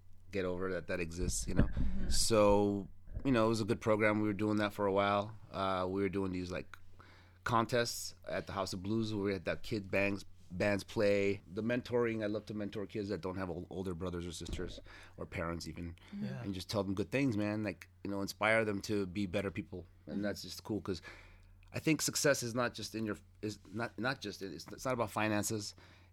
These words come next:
Speaker 1: It's not about, like, fame. It's about, like, doing good, you know, and then, uh, what you do kind of makes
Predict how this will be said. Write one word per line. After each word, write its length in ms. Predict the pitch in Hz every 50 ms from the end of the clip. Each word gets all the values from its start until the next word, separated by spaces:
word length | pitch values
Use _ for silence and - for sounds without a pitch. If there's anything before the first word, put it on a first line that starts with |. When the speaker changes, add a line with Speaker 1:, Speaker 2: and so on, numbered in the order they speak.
| - -
Speaker 1:
It's 160 | 98 95 101 98
not 180 | 104 113 113 117
about, 340 | 113 107 110 107 104 - - - - - - - - - - -
like, 200 | 98 92 82 - - - - - - - - - - - -
fame. 400 | - 98 101 104 101 104 104 104 -
It's 200 | - 104 101 -
about, 360 | 95 101 98 113 113 110 -
like, 200 | 107 107 101 101 - - - - - - - - - - - - - - - - - - - - - - -
doing 240 | 120 123 117 101
good, 340 | 80 104 104 107 117 123 131
you 80 | 123 117
know, 160 | 127 139 139
and 120 | 127 120 113
then, 180 | 110 110 104 - - - - - - - -
uh, 260 | 104 107 101 98 87 82 - - - - -
what 240 | 95 107 107 110 90
you 180 | 110 113 120 117
do 320 | 110 127 127 127 131 - - -
kind 180 | - 117 113 110
of 80 | 107 92
makes 320 | 101 107 95 - - -